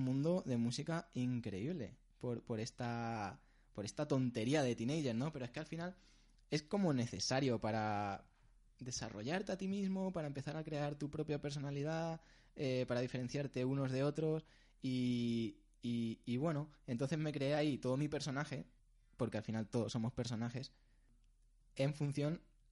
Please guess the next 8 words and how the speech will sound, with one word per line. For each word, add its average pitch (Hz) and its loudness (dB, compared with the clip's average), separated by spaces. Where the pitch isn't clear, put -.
a, 107 2
a 120 -2
que 110 -4
yo 117 2
no 110 -2
podía 117 2
escuchar 107 -2
reggaetón. 120 -2